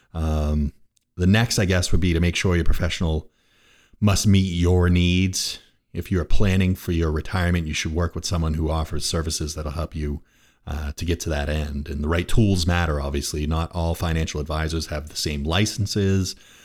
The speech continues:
Not all advisors can offer the same products. So make sure that what,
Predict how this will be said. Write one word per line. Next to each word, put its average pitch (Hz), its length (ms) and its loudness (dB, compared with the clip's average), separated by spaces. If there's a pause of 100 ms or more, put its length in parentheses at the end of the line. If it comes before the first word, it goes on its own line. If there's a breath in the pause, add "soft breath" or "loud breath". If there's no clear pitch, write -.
(400 loud breath)
Not 95 200 2
all 85 220 2
advisors 82 460 0
can 92 120 -4
offer 80 280 -2
the 73 80 -4
same 73 260 -2
products. 90 600 -2
So 80 180 -2
make 82 160 0
sure 82 460 0
that 78 160 -6 (160)
what, 85 260 -4